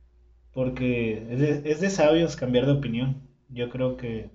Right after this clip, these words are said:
todos hemos sido en algún punto de nuestro caminar con Dios, o hemos sido un poco legalistas cuando éramos calvinistas en la caja,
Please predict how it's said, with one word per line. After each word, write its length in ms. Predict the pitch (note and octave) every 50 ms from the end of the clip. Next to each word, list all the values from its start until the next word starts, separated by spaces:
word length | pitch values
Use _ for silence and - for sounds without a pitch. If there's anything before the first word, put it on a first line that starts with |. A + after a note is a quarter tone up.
| - - - -
todos 240 | - B2 B2+ B2+ C3
hemos 220 | C3 C3+ C#3 C3+
sido 380 | C3 C3 C3+ C#3 C#3 C#3 C3+ C3+
en 100 | B2+ B2+
algún 380 | A#2 A#2 A#2+ B2 C3 C3 -
punto 400 | - C#3 C#3+ C#3+ C#3 C#3 C#3+ C#3+
de 60 | C#3+
nuestro 440 | C#3 C3 - - - A#2 A2 A2 -
caminar 680 | - A2+ A2+ A2+ A2+ A2+ A#2+ A#2+ B2 B2 B2+ B2 - - _ _ _ _ _ _ _ _ _ _ _ -
con 180 | - D3 C#3+ C#3+
Dios, 520 | C#3+ C#3+ D3 D3 C#3+ C#3+ - - - - - - - - -
o 120 | B2 B2
hemos 200 | B2+ C#3 C#3 C#3
sido 160 | D3 C#3+ C#3+
un 80 | C#3+ C#3
poco 180 | C#3+ C#3+ C#3+ C#3+
legalistas 920 | C#3 C#3 B2+ B2+ C3 C#3 C#3 C#3 - - D3 C#3+ C#3+ C#3 C#3 - - - - _ _ _ _ _ _ _ _ _
cuando 240 | - B2 A#2+ A#2 B2
éramos 360 | B2 B2+ C3+ C#3 B2 - -
calvinistas 640 | B2+ - C3 B2+ B2 A#2+ A#2+ B2+ B2 - C3+ A#2 C3
en 80 | B2
la 80 | A#2+ -
caja, 340 | - C3 B2 C3 C3+ C3